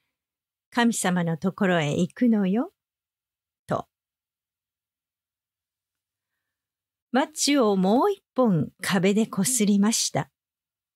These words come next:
すると、とても明るくなり、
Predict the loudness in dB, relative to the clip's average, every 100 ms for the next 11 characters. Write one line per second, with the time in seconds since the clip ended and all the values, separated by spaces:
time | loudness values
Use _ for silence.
0 | _ _ _ _ _ _ _ _ _ _
1 | -4 0 2 0 0 0 0 -6 _ _
2 | _ _ -4 -4 0 0 2 2 0 0
3 | -2 -2 0 0 2 2 0 -2